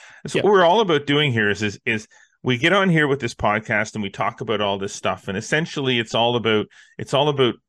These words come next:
Speaker 1: you know, bringing you up to speed on stuff, feeding you
Speaker 2: Sure.
Speaker 1: full of information and knowledge, and encouraging conversation.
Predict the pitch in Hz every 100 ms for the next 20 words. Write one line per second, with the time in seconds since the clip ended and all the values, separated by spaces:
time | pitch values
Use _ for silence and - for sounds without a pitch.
0 | _ _ - 117 107 101 - 127 147 175
1 | 160 135 123 113 - - - - 113 113
2 | 113 110 107 - 104 107 - 131 151 160
3 | 139 123 - 120 110 110 113 113 107 107
4 | - 104 101 104 117 117 107 104 107 107
5 | 143 170 165 139 117 120 117 107 - 107
6 | 110 -